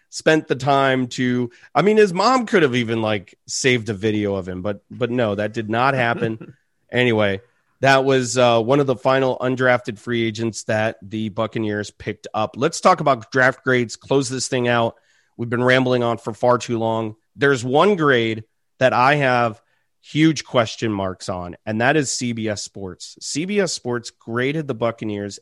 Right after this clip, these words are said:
Speaker 1: a C. Do you agree with that?
Speaker 2: No, I think that's too low. I mean, to be fair, they have to understand the need. They have to understand that this was really that depth class. And,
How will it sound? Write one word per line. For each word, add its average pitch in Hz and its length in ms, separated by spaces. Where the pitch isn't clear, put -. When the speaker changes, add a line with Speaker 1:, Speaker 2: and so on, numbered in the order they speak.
Speaker 1:
a 104 140
C. - 720
Do 127 80
you 165 320
agree 123 320
with 101 180
that? - 280
Speaker 2:
No, 139 160
I 127 140
think 147 120
that's 117 200
too 113 120
low. 101 320
I 127 60
mean, 120 320
to 165 120
be 143 140
fair, 131 260
they 127 160
have 147 200
to 131 80
understand 120 420
the 104 60
need. 104 260
They 120 100
have 151 200
to 131 80
understand 107 500
that 95 80
this 113 220
was 113 440
really 110 260
that 101 200
depth 110 280
class. 107 360
And, 101 100